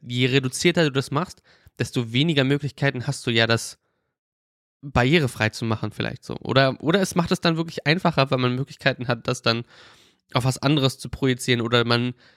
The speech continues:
äh, bedient es gar nicht mit der anderen Hand, sondern mit, äh, Gehirnwellen. So, und dann, weil man's sieht, kann man sich quasi vorstellen,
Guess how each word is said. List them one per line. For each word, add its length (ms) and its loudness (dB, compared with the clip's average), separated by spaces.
äh, 460 2
bedient 440 -2
es 120 -4
gar 120 2
nicht 160 -2
mit 120 -4
der 120 -2
anderen 360 -2
Hand, 220 -2
sondern 400 0
mit, 360 -4
äh, 240 2
Gehirnwellen. 680 0
So, 200 -2
und 240 -4
dann, 200 0
weil 120 2
man's 280 0
sieht, 420 -2
kann 160 0
man 280 0
sich 180 -4
quasi 260 0
vorstellen, 560 0